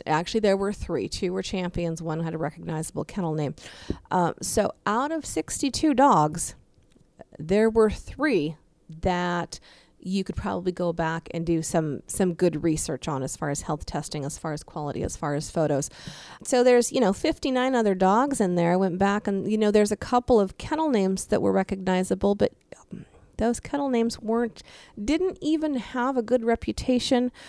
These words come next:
with breeders that don't have a great reputation. So, um, you can't look at those fifty-nine dogs and say, "Yeah, everybody, every one of those dogs,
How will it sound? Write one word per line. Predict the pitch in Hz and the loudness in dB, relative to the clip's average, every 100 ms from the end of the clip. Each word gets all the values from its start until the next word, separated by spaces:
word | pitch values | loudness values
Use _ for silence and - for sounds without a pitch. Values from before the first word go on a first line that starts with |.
| - - _ | -20 -20 _
with | - 208 233 269 - - | -4 -2 2 0 0 0
breeders | 226 254 233 196 190 | 2 4 6 4 2
that | 208 - | -2 0
don't | 190 220 - | 2 0 -2
have | - 240 | -4 0
a | 208 | 0
great | 190 214 - | 4 4 4
reputation. | 202 - 185 - 196 - 165 98 | 0 0 -2 2 2 2 0 0
So, | - 185 143 - - - - _ - | 4 6 4 -2 -18 -18 -20 _ 0
um, | 196 190 190 185 - _ _ _ - - _ _ _ _ | 4 6 6 4 -2 _ _ _ -20 -20 _ _ _ _
you | 208 226 | -2 -2
can't | 247 - 302 | -2 0 2
look | 247 262 294 | 2 2 2
at | - - - 185 | -2 -2 -10 0
those | - 208 247 - | 4 8 8 6
fifty-nine | - - 262 - 226 214 202 190 | 2 2 2 0 0 2 2 4
dogs | 190 196 185 170 170 - - | 6 8 8 6 2 -8 -4
and | 185 170 165 | -2 0 0
say, | - 185 160 151 151 151 151 _ | 2 6 8 8 6 2 -2 _
"Yeah, | 196 170 - - | -2 -2 -2 -2
everybody, | - 262 262 226 170 175 165 170 156 165 - | 2 4 4 4 2 2 2 2 2 0 0
every | 175 175 180 | 0 0 0
one | 175 | 0
of | 165 | 0
those | 160 170 | 0 0
dogs, | 165 156 156 156 151 | 0 0 0 -2 -6